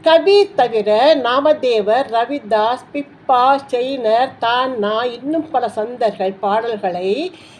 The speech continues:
சீக்கியர்கள் மூலநூல்களில் இடம்பெற்றுள்ளன. இப்ப சீக்கிய நிறுவனரை பத்தி பார்ப்போம். குரு நானக்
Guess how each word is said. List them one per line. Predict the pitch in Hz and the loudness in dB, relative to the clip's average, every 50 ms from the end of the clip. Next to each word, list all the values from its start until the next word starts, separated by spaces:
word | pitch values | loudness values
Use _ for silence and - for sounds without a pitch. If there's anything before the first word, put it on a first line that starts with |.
| - _ | -20 _
சீக்கியர்கள் | - - 330 339 330 - - 277 277 247 233 202 202 220 226 277 302 | -6 -6 -6 -6 -6 -12 -8 -2 0 0 0 0 -2 -2 -2 0 -2
மூலநூல்களில் | 302 294 269 262 285 302 285 254 240 226 214 190 175 185 180 208 277 | -2 -2 -2 0 2 2 2 2 0 -2 -2 -2 -4 -4 -4 0 0
இடம்பெற்றுள்ளன. | 330 269 - 262 269 262 - 226 208 - - 196 190 175 170 165 165 180 196 202 190 190 175 165 165 160 - - - - - - - - - - - - - - - - - - - | 0 0 0 -2 -6 -6 -10 -10 -12 -10 -12 -10 -8 -6 -8 -8 -6 -6 -6 -4 -4 -6 -6 -8 -12 -14 -18 -20 -20 -20 -20 -20 -20 -20 -20 -20 -20 -20 -20 -20 -20 -20 -20 -14 -10
இப்ப | 294 311 - - - 320 330 403 440 | -10 -10 -10 0 4 4 4 4 2
சீக்கிய | - - - 339 339 330 339 - - 294 262 | -2 -8 -6 -6 -6 -6 -8 -6 0 0 0
நிறுவனரை | 233 226 226 226 233 220 214 202 202 190 185 180 180 - - | 2 0 -2 -2 0 -2 0 0 0 -2 -4 -6 -10 -12 -14
பத்தி | 196 - - - 392 | -16 -16 -8 -8 -8
பார்ப்போம். | 392 - - - 180 - - - - - - - - - - - - - - - - - - - - - - - - - 285 | -6 -6 -8 -10 -10 -14 -18 -20 -20 -20 -20 -20 -20 -20 -20 -20 -20 -20 -20 -20 -20 -20 -20 -20 -20 -20 -20 -20 -12 -2 2
குரு | 381 403 370 392 | 2 2 4 4
நானக் | 349 311 277 254 247 226 196 196 190 202 | 4 4 4 4 2 0 -2 -4 -6 -10